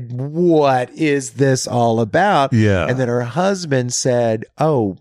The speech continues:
Speaker 1: well, Brian De Palma is known for being satirical." And she goes,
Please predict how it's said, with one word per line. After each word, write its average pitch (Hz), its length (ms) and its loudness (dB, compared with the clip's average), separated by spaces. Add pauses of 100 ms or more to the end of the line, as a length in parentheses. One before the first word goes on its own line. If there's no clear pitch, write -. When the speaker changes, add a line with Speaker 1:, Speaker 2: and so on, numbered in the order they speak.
Speaker 1:
well, 113 400 -2 (320)
Brian 147 480 -6
De 120 100 -4
Palma 127 580 -4
is 90 360 -8 (100)
known 113 380 -2
for 113 160 -2
being 95 500 -2 (240)
satirical." 101 1000 -4 (300)
And 190 120 -2
she - 80 -6
goes, 151 200 -4